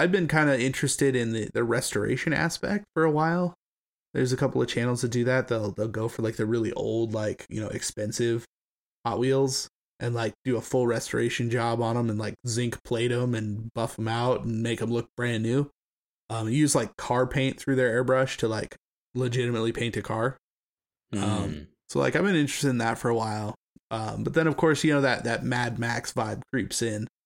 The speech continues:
Speaker 1: and, uh, Gasland starts to look real good. So, uh, the other, the other weekend, um, we were out, or no, s-, let me, let me take one step back.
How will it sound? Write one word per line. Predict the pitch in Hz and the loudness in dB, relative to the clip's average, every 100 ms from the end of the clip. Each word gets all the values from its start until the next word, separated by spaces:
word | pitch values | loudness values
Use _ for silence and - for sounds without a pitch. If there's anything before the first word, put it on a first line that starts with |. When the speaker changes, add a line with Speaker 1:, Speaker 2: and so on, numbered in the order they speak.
| _ _ _ _ - | _ _ _ _ -6
Speaker 1:
and, | 110 104 107 | -4 -2 -2
uh, | 107 101 98 | -2 -2 -2
Gasland | 110 117 - 120 113 | -2 0 0 0 0
starts | - 113 - - | 0 -2 -4 -2
to | 120 | 0
look | 120 117 | 0 -2
real | 117 120 113 | 0 0 0
good. | 120 117 107 - _ _ | 0 -2 -4 -12 _ _
So, | - 117 110 110 | -4 -2 0 -2
uh, | 110 110 - | -2 -4 -2
the | 117 | 0
other, | 131 123 113 - | 2 4 2 0
the | 120 | 2
other | 135 139 | 4 4
weekend, | 135 135 123 120 123 - _ _ _ _ _ - | 2 2 0 0 -2 -6 _ _ _ _ _ -2
um, | 123 113 107 101 104 _ _ _ - _ _ _ _ _ _ _ _ _ _ 120 | 0 2 0 -4 -6 _ _ _ -20 _ _ _ _ _ _ _ _ _ _ -2
we | 127 | 2
were | 127 | 2
out, | 110 131 135 135 - - - _ _ _ _ _ _ | 2 2 4 2 0 -6 -8 _ _ _ _ _ _
or | - 135 127 | 0 2 4
no, | 127 113 | 0 0
s-, | 120 - | -4 -2
let | 131 | 0
me, | 123 120 131 | 0 -2 -4
let | |
me | 123 | -2
take | - 107 | -2 -2
one | 120 113 | -2 -2
step | - 104 | -2 -4
back. | 110 107 | -4 -4